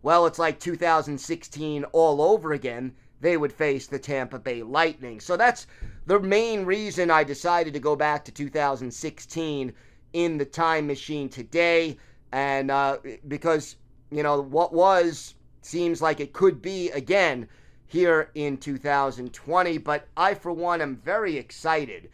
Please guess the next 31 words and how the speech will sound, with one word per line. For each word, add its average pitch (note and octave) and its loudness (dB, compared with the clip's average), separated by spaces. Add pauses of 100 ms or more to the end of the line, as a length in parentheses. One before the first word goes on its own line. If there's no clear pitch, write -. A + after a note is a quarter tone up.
(300)
with D3 -4
the C#3 -8
prospect D3+ -4 (360)
of B2+ -4 (680)
getting E3+ 0
hockey D#3+ 0
back, E3+ 4
and C#3+ -6
we'll D#3 0
have D#3 0
news, F3+ -4
and C3 -6
we'll F3 -4
keep G3+ -12
you E3+ -12
up G#3 2
to D#3+ -8
date F3 -2 (100)
every F#3 0
weekday C#3 -8 (360)
about D3 2
everything E3 -2
that's C#3+ -6
happening C#3+ -4
to F#3+ -12
the E3 -4
New E3 -4
York D3 0
Islanders C#3 0 (440)
as D#3 2 (500)
they C#3 -4